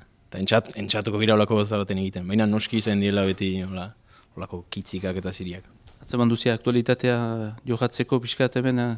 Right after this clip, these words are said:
Speaker 2: Luson?
Speaker 1: Luz, bai, e, ibili gira gaiak pixkat ateratzen eta hori, eta bada, bada zer egana Luson eta inguruetan ere.
Speaker 2: Bai.
Speaker 1: Bai, bai.
Speaker 2: Ah, pixkat urgunago joan ziste?
Speaker 1: Urgunago, bai, bai, bai.
Speaker 2: Dale, dantza aipatzeko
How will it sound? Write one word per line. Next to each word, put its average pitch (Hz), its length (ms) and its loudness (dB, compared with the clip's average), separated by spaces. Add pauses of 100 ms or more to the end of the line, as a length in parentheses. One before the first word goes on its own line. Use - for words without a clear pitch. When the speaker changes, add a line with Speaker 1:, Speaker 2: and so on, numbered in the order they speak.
Speaker 2:
Luson? 127 400 2 (260)
Speaker 1:
Luz, 143 460 8 (100)
bai, 147 160 10 (240)
e, 113 100 8 (200)
ibili 123 320 6
gira 131 180 10
gaiak 127 320 10
pixkat 123 300 4
ateratzen 123 420 4
eta 120 160 6
hori, 139 400 10
eta 107 200 4 (560)
bada, 98 520 4
bada 107 240 4
zer 107 240 -4
egana 101 400 0
Luson 98 400 -4
eta 90 240 -4
inguruetan 95 560 -2
ere. 82 140 -12 (180)
Speaker 2:
Bai. 131 140 -16 (260)
Speaker 1:
Bai, 185 140 -6
bai. - 100 -14
Speaker 2:
Ah, 117 160 -12
pixkat - 320 0
urgunago 117 320 4
joan 117 160 4
ziste? 123 240 -8 (360)
Speaker 1:
Urgunago, 160 440 8
bai, 127 140 10 (400)
bai, 98 240 -6 (540)
bai. 98 180 -6 (1400)
Speaker 2:
Dale, 127 220 10
dantza 160 280 10
aipatzeko 139 580 8